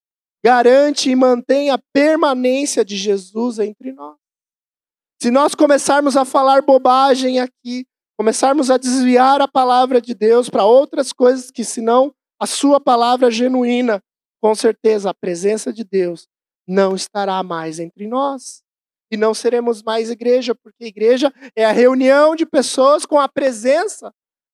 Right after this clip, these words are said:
de Deus. E olha que ele fala no verso vinte, "Ensinando-as a obedecer tudo o que lhe ordenei.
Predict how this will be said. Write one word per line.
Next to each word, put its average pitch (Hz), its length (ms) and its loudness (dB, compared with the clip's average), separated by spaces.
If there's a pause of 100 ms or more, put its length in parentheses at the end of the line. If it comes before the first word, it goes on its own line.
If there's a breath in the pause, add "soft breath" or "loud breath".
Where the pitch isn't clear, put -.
(120)
de 180 80 -10
Deus. 175 680 -6 (560)
E 226 120 2
olha 339 200 2
que - 80 -2
ele 349 140 2
fala 302 320 2
no 277 140 2
verso 277 360 0
vinte, 269 320 -4
"Ensinando-as 269 840 -2
a - 20 -2
obedecer 220 640 -2
tudo 330 220 0
o 330 60 0
que - 200 -14
lhe 277 80 -6
ordenei. 247 540 -6